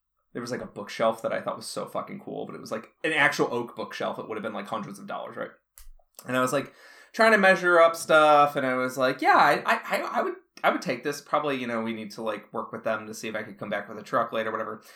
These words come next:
And then some, uh, little old lady comes up, up to me, and she goes, "Do you know who lived here before?"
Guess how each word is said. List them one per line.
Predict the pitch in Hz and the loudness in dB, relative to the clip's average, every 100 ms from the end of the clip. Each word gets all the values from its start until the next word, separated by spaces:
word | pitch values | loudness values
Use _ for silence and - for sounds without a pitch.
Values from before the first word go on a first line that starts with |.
| - - | -14 -4
And | 147 | -2
then | 147 | 0
some, | 156 143 - _ _ _ | 0 -2 -6 _ _ _
uh, | 127 120 | 2 2
little | 117 147 143 | 2 2 4
old | 127 120 | 4 2
lady | 127 113 | -2 -2
comes | 117 110 | -6 -8
up, | 104 98 _ 117 | -10 -12 _ -6
up | 113 | -6
to | 107 | -10
me, | 104 101 | -10 -10
and | 117 | -10
she | 117 117 | -10 -8
goes, | 104 - - _ _ _ | -10 -10 -18 _ _ _
"Do | 170 | -6
you | 156 | -2
know | 165 | 0
who | 208 | -2
lived | 139 107 | -4 -6
here | 170 160 | -6 -6
before?" | 185 220 220 277 | -6 -4 -4 -4